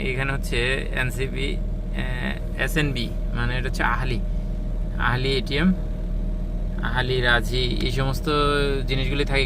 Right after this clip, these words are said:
গ্রামে বেশি। আহলি আর হচ্ছে আপনার, আহ, আল রাজি আর রিয়াদি, আরও বিভিন্ন ব্যাংক আছে, এগুলো শহর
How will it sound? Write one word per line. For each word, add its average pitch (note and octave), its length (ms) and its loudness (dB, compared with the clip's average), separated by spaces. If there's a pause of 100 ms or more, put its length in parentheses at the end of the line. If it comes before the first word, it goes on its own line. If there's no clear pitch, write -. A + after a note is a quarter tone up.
গ্রামে B2 340 6
বেশি। A2 260 0 (460)
আহলি A#2+ 300 0
আর A#2+ 260 4
হচ্ছে A2 200 0 (140)
আপনার, A2+ 380 2
আহ, A2+ 640 2
আল A#2 160 4
রাজি G#2 240 2 (1600)
আর A#2 100 2 (100)
রিয়াদি, B2+ 380 4 (120)
আরও A#2 100 2 (120)
বিভিন্ন B2 240 2 (120)
ব্যাংক B2 240 4
আছে, - 200 0
এগুলো D3 160 2 (120)
শহর B2+ 200 2